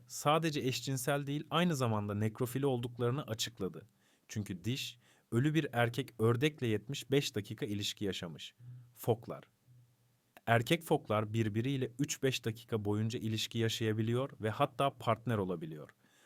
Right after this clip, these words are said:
Ayılar. Boz ayılar sadece eğlence için hemcinsiyle oral yoldan keyif sürmeyi tercih ediyor. Köpekler. Dişi köpekler kızışma döneminde sadece eğlence ve dürtülerinden kurtulma amacıyla hemcinslerine bulaşabiliyor.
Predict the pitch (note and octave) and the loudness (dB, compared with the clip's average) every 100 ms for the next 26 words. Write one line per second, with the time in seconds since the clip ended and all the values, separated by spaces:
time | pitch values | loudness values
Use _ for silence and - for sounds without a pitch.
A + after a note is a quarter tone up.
0 | - A2+ G#2 F#2+ E2 _ _ _ _ G2+ | -8 0 2 2 -2 _ _ _ _ 4
1 | A2 A#2+ C#3+ D3 D3+ D3+ D3 D#3+ D#3+ D3+ | 6 8 6 6 2 2 2 4 2 -2
2 | A2 A2 A2+ A#2 C3 - C3 A#2+ A#2 A#2+ | 2 4 4 2 0 -2 -2 0 0 -2
3 | A#2+ C3 A2+ A2 A#2+ B2+ A#2+ A2 A#2+ A#2 | -2 -2 0 4 4 6 4 2 0 -2
4 | A2+ A#2+ - G#2+ G#2+ A2+ A2+ G2+ G2 G2+ | 0 0 0 0 0 0 0 0 0 -2
5 | E2 E2 D2+ - _ _ _ - A#2 G#2 | -2 -6 -10 -16 _ _ _ -6 -2 0
6 | G#2+ G#2+ D#2 - _ - - - A2 B2+ | 0 -2 -10 -12 _ -20 -20 -6 -2 0
7 | C3 A#2 A2 G#2+ G#2+ - A2+ A#2 C#3 C3 | 2 2 0 0 -2 0 0 0 -2 0
8 | A#2 A2 G#2 G#2+ A2+ D3+ D3+ C3+ C3 G#2+ | 2 2 0 -2 -2 2 2 2 0 2
9 | A2 A2 A2+ B2+ B2+ A2 G#2 - A2+ A2 | 4 4 2 0 0 0 -2 0 2 2
10 | B2 A#2+ A#2+ A2 - A#2 C3+ G#2+ A2 G#2+ | 2 -2 -2 -4 -2 0 0 2 2 2
11 | A2 A2+ G#2+ G#2 A2 G#2+ G#2+ G#2+ G#2 F#2+ | 0 0 0 0 -2 0 -2 0 0 0
12 | F#2+ G#2 F#2+ F2+ D2 | -2 -2 -2 -4 -8